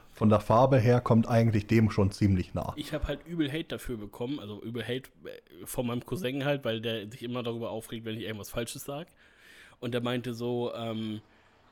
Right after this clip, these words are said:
Speaker 2: „Nee, die muss komplett klar sein.“ Ich bin der Meinung tatsächlich, dass man auch zu viel Wasser trinken kann, weißt du?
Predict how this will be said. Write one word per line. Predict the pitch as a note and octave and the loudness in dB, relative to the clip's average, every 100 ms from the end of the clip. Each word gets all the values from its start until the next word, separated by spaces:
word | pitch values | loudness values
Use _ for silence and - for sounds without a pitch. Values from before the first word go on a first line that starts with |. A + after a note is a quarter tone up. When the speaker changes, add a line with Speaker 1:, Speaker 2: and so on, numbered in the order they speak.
| - | -6
Speaker 2:
„Nee, | B2 C#3 D#3 - C#3 | -2 0 -2 -6 -2
die | |
muss | C3+ C3 - | 0 0 -2
komplett | - D#3 - C#3 - | -4 -4 -4 -8 -8
klar | - D3+ C#3+ A2+ | -2 0 0 0
sein.“ | G2 F#2+ F#2+ - - - _ _ _ | -4 -8 -12 -16 -20 -20 _ _ _
Ich | F#3 - | -10 -8
bin | E3+ D#3 D3 | -4 -4 -2
der | C3 | -2
Meinung | C3 C#3 B2 A2+ B2 C3+ | -2 -2 -2 -4 -6 -8
tatsächlich, | - A2+ A2+ A#2+ | -8 -8 -6 -6
dass | B2 A#2 - | -6 -8 -8
man | A#2 A#2 | -10 -8
auch | A#2 - | -10 -12
zu | - F3 D#3+ | -12 -8 -6
viel | C3 A#2 | -4 -4
Wasser | C3 - | -4 -6
trinken | - G#2 F#2+ | -12 -12 -12
kann, | F2+ F2+ E2+ | -14 -16 -16
weißt | G#2 G#2+ - | -14 -14 -12
du? | F3 | -12